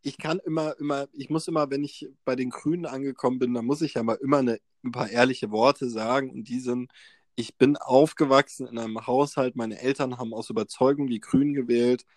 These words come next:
Mein Vater war ein Pio-, oder ist ein Pionier der erneuerbaren Energien gewesen, besonders im Bereich der Solaranlagen. In Deutschland hat er ganz viel zu beigetragen. Und der ist, äh, schwer enttäuscht von Bündnis neunzig, die Grünen.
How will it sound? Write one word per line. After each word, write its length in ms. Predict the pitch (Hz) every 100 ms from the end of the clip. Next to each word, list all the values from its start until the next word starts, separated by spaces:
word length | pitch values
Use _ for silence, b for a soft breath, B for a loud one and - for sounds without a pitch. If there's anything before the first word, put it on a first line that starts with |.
| _ _ _ -
Mein 180 | 110 107
Vater 540 | 127 120 135 131 117
war 160 | 113 107
ein 300 | 110 110 113
Pio-, 280 | - 120 123 -
oder 200 | 113 107
ist 240 | 131 - -
ein 180 | 110
Pionier 600 | 107 120 113 110 120 139 131
der 160 | 110
erneuerbaren 640 | 113 113 117 131 120 117 117
Energien 680 | 113 110 - 127 156 156 147
gewesen, 760 | 127 131 143 139 135 120 120 -
besonders 440 | 117 120 127 117
im 100 | 113
Bereich 300 | 110 113 123
der 140 | 117
Solaranlagen. 720 | 110 104 110 143 139 131 127 120
In 140 | 117
Deutschland 540 | 117 123 127 - 123
hat 140 | 127 120
er 80 | 110
ganz 280 | 127 175
viel 220 | - 151 156
zu 140 | 147
beigetragen. 760 | 123 156 127 - 92 101 127 156 _ _ _ _ _ _ - -
Und 300 | 113 113 - 113
der 400 | 110 127 156 131
ist, 280 | 127 -
äh, 80 | 113
schwer 360 | 107 - 123 139
enttäuscht 640 | 117 - 113 139 131 -
von 260 | - 110 107
Bündnis 520 | 117 120 - 107 101 -
neunzig, 440 | 113 120 117 -
die 100 | 104
Grünen. 460 | - 120 131 104